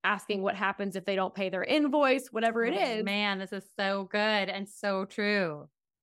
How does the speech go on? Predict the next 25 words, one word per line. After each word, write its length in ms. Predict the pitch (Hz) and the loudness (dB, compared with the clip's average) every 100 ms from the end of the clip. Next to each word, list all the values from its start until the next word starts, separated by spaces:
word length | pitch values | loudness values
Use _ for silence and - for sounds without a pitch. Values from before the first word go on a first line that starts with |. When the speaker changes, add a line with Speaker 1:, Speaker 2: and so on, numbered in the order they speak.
| - | -4
Speaker 1:
Yeah. 280 | 277 262 - | 0 0 0
So, 180 | - 277 | 0 2
like 240 | 269 254 - | 2 0 0
I 160 | 208 254 | 0 2
always 220 | 269 247 | 0 -2
say, 220 | 247 220 - | 0 0 0
"I'm 180 | 208 269 | -2 2
not 200 | 330 214 | 0 0
here 220 | 233 247 | -4 -4
to 120 | 247 | -6
convince 360 | - 196 208 220 | -8 -4 -4 -4
you 60 | 214 | -4
to 60 | |
do 160 | 190 190 | -2 -4
my 100 | 170 | -4
program." 440 | 175 170 160 151 - | -6 -6 -8 -8 -8
In 80 | |
fact, 300 | - 220 214 | -2 0 0
I 120 | 175 175 | -2 -4
would 180 | 175 | -4
never 260 | 180 196 185 | -2 -2 -2
wanna 220 | 170 156 | -4 -6
do 140 | 156 151 | -8 -8
that, 220 | 156 - | -8 -8
right? 320 | - 196 202 | -4 -2 -2